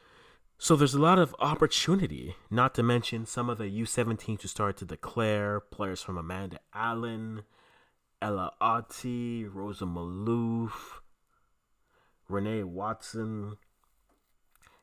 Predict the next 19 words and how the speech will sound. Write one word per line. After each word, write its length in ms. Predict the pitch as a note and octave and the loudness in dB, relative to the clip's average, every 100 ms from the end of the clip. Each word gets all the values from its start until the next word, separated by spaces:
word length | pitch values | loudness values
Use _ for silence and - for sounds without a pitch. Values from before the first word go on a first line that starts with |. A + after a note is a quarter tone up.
| - | -4
Now, 200 | A#2 A2+ | 0 2
I'm 80 | A#2+ | 4
not 140 | C3+ | 2
expecting 580 | A#2+ - B2+ A#2+ A#2+ G#2 | 2 0 0 0 0 2
those 320 | A2 B2+ - | 4 4 2
players 560 | - F#2+ F2 D#2+ - - | -4 -6 -4 -6 -8 -6
to 220 | D#2+ D#2 - _ F#2 | -6 -8 -14 _ -10
go 540 | E2+ G#2+ G#2+ G2 F#2+ F#2 _ _ _ _ _ - | 0 2 2 0 -4 -8 _ _ _ _ _ -4
professional, 680 | - - B2 - E2 F2+ | -4 -2 -4 -2 -6 -6
but 260 | G2+ A2+ - - - | -2 -2 -4 -16 -2
once 220 | B2 - | 0 0
you 80 | F3 | 0
get 180 | D3+ - | 0 0
to 80 | |
that 260 | C#3+ - - - _ _ - | -2 -4 -8 -20 _ _ -16
junior 720 | F#2+ G2+ B2+ C#3 B2 A#2 A2+ | -10 -6 -2 -2 -2 -4 -4
slash 320 | A2 A#2+ G#2+ - | -6 -4 -2 -2
senior 380 | - B2 A#2+ | -4 -2 -2
year, 400 | A2 A#2 F#2+ G2 | -4 -4 -6 -10